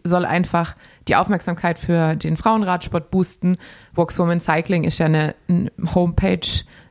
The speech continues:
ähm, die jeden Montag so die News aus dem Frauenradsport, ähm, wiedergibt. Ich schreibe da auch einen Blog, das heißt, und mit mir auch,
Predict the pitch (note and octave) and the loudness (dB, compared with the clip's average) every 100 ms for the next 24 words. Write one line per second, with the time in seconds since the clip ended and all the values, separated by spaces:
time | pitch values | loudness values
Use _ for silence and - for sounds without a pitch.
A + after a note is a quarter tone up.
0 | - E3+ D#3+ D#3+ D#3+ E3 - E3 D#3+ - | -2 0 2 2 2 0 2 2 2 -2
1 | _ - F3+ E3+ E3+ F#3 G3 F3+ E3+ E3 | _ -4 0 4 4 4 4 2 0 -2
2 | - E3 F3 F3 - D3+ E3 - D#3+ E3 | -2 2 4 2 0 -2 -2 0 2 2
3 | D#3+ - - D#3+ - - - - - E3 | 0 -2 -2 -2 -4 -18 -20 -12 -2 2
4 | D#3 D#3 D#3 D#3+ - - D#3 F3 D#3 F3 | 4 4 2 2 -2 -2 2 2 2 0
5 | D#3+ - - - - - D#3+ - D3 E3 | -2 -2 -2 -4 -2 0 0 2 2 4
6 | F3 F#3 - - - - - D#3+ - _ | 2 0 -6 -18 -20 -8 -4 -4 -6 _
7 | - E3+ - - F3 - F3 F3 E3 D#3+ | -2 0 0 2 2 4 2 2 0 -2